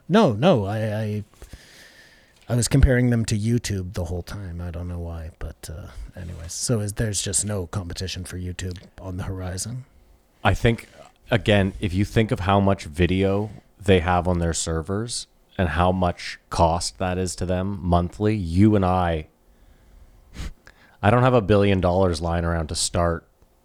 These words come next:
Speaker 2: a streaming service where we can host that much video. Remember,
Speaker 1: No,
Speaker 2: like, Joe talking
Speaker 1: no, I know, but they would host it on, um, Minds.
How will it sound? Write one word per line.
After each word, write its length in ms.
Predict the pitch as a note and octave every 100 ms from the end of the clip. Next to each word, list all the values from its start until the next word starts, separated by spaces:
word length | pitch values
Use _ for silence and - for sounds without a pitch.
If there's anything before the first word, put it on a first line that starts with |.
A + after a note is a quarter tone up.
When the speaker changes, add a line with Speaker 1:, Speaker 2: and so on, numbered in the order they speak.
| _ _ -
Speaker 2:
a 80 | F2
streaming 480 | - G2 F#2+ F2+
service 400 | E2 F2+ E2 E2+
where 80 | F#2
we 100 | F2
can 120 | F2
host 280 | D2+ F2 E2
that 140 | E2+ D#2
much 140 | D#2+
video. 400 | D2 E2+ D#2+ D2+ _ -
Remember, 200 | - -
Speaker 1:
No, 40 | A3+
Speaker 2:
like, 120 | F3
Joe 220 | - A2
talking 180 | B2 - G#3+
Speaker 1:
no, 180 | E3+ C3
I 160 | D#3 E3+
know, 180 | F#3
but 160 | C3+ B2+
they 140 | D3+
would 160 | D3+ D3+
host 400 | A#2+ D3+ C#3 -
it 160 | B2+ -
on, 400 | C3+ A#2+ A2+ A#2
um, 560 | A2 A2+ G2+ G2+ G2+ - - _ _ _ _ _ _ _ _ _ _ _ -
Minds. 600 | E3+ C#3+ D#2 D2 -